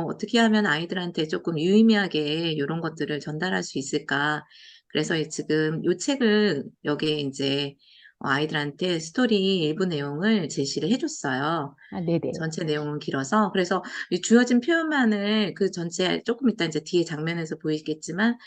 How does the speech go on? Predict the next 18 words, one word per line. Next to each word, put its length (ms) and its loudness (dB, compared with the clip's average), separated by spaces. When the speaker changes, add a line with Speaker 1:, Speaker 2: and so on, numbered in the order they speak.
Speaker 1:
어 520 -6
그 100 2
내-, 220 -4
내용에서 680 2
먼저 240 0
채-, 160 -4
처음에는 440 2
제목을 720 -2
주어진 380 0
표현을 400 2
바탕으로 600 -2
추론해 380 -2
볼 100 -2
수 180 -10
있게 260 -6
유도를 360 -2
해 60 0
Speaker 2:
아 120 0